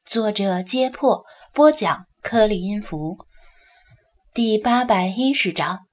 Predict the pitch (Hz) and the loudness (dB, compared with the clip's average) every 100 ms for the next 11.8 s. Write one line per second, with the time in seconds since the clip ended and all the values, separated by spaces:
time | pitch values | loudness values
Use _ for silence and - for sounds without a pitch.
0 | _ - 233 220 214 214 202 208 220 _ | _ -8 -2 -2 -2 -2 -2 -2 -4 _
1 | _ _ _ _ _ _ _ _ _ _ | _ _ _ _ _ _ _ _ _ _
2 | _ - 226 220 196 240 247 214 156 185 | _ -4 0 4 4 4 0 0 0 -2
3 | 214 226 147 135 214 _ _ _ _ _ | -2 0 -2 -4 -8 _ _ _ _ _
4 | - 262 240 311 320 226 262 262 254 - | 2 4 6 8 8 8 4 6 6 4
5 | - 208 - 160 254 240 160 180 170 - | 2 0 0 -2 2 2 0 -2 -4 -6
6 | _ _ _ _ _ _ - 262 254 285 | _ _ _ _ _ _ 0 0 2 4
7 | 254 247 247 190 180 208 262 247 175 151 | 6 6 6 2 0 -2 -2 -2 -2 -2
8 | 160 202 - _ _ - 214 202 220 220 | -2 -2 -8 _ _ 0 2 2 0 0
9 | 196 208 233 240 180 156 139 190 - _ | -2 0 -2 0 -2 -2 -2 -4 -6 _
10 | _ _ _ _ _ - 226 202 196 226 | _ _ _ _ _ -2 -2 0 -2 0
11 | 214 185 233 220 190 - 254 226 | -2 0 -2 0 2 2 2 -2